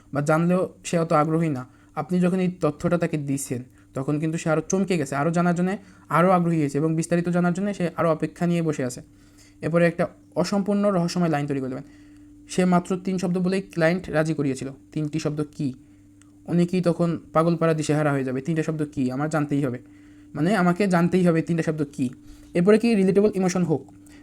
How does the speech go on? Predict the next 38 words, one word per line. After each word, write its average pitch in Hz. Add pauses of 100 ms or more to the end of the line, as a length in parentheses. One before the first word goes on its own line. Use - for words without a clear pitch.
(120)
ভীষণ 202
বাস্তব 180
অনুভূতি 175
তুলে 147
ধরো। 139 (340)
ক্লাসে 185
সবার 196
সামনে 202
ইংরেজি 190
বলতে 175
গিয়ে 180
মাথা 165
ব্ল্যাঙ্ক 160
হয়ে 185
গেল, 180 (480)
এই 170
যে, 185
যে 196
তাদের 196
মাথা 180
ব্ল্যাঙ্ক 170
হয়ে 185
গেছে 135
সবার 151
সামনে 170
ইংরেজি 170
বলতে 160
গিয়ে, 131 (720)
তো - (140)
এইটা 180
আপনাকে 208
কী 208
করতে 190
হবে? 185 (480)
আপনার 190 (140)
এই 165
যে 170
বাস্তব 170